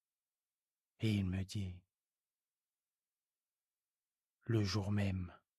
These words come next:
un train sortit du tunnel. Au moment où il passait devant moi,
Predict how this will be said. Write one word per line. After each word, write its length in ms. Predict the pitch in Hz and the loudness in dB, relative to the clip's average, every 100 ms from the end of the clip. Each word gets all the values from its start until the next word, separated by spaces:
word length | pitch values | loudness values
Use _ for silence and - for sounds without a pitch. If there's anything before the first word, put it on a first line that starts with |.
| _ _ _ _ _ _ _ _ _ _ | _ _ _ _ _ _ _ _ _ _
un 200 | 110 104 | -2 -2
train 460 | 98 - - 113 98 | -2 -4 0 0 2
sortit 540 | - 110 - - 113 | 2 0 -2 -6 -4
du 180 | 104 107 | -4 -6
tunnel. 800 | - - 110 101 98 95 95 - _ _ _ _ _ _ _ _ _ _ _ _ _ _ | -6 -2 0 2 0 -2 -6 -14 _ _ _ _ _ _ _ _ _ _ _ _ _ _
Au 220 | - 117 110 | -2 2 4
moment 500 | 113 117 117 110 107 | 6 6 6 4 2
où 160 | 107 | 2
il 220 | 113 113 | 2 2
passait 480 | 107 - 110 - - | 0 0 2 2 0
devant 340 | 104 104 104 101 | 0 0 0 0
moi, 400 | 101 101 101 | 0 -2 -4